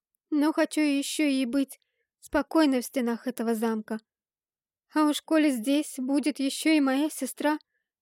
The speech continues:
то прошу вас смилостивиться надо мной и подарить мне это спокойствие за её жизнь.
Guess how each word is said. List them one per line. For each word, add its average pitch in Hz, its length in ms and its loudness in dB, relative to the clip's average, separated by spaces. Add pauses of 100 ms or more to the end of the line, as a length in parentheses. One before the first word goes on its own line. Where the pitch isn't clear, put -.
(360)
то 302 140 -4
прошу 277 420 -2
вас 254 180 -4
смилостивиться 277 1000 -2
надо 240 280 0
мной 254 320 0
и 247 80 -2
подарить 254 520 0
мне 240 300 0
это 240 160 -8
спокойствие 220 840 -6 (880)
за 247 160 -2
её 226 360 0
жизнь. 226 480 -6